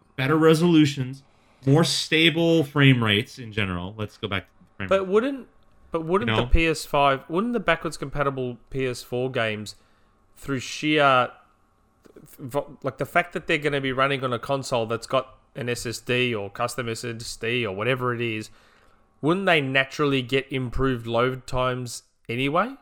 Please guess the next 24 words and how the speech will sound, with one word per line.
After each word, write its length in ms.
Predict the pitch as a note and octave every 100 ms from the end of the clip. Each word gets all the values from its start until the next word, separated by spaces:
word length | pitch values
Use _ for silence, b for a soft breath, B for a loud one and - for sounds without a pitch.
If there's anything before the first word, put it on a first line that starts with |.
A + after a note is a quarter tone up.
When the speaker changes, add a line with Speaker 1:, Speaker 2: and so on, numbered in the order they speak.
| _ _ _ _
Speaker 1:
Yeah. 220 | G#4 F4+ A2+
Speaker 2:
Without 260 | B2+ C#3 -
a 60 |
dedicated 640 | A#2+ B2+ B2+ C#3 C3+ C3 B2+
enhancement? 600 | A#2+ B2 C#3 - F#3+ C#4 _ _ _ _ _
Speaker 1:
Sure. 580 | - D4+ C#3+ G#2+ C#3 -
Like, 360 | C#3+ D3 C#3+ _ _ _ _
the 100 | F3
th-, 260 | - - E3+
like, 200 | D3+ F#3
you 100 | G3
can 100 | G3+
look 160 | G3+
at 80 | G3
emulators 520 | E3 F3+ F3+ F3+ D#3+
on 80 | D3+
P 160 | C#3 F3
C 160 | -
today, 340 | C#3+ C#3 C#3+ A2
like, 260 | F#2+ G2 A#2+
uh, 360 | A2 G2+ F#2 F2+ - - - _ - B B B _ -
what's 160 | B2+
it? 140 | A#2+ A2
Dolphin, 500 | D#3+ E3+ A2+ F2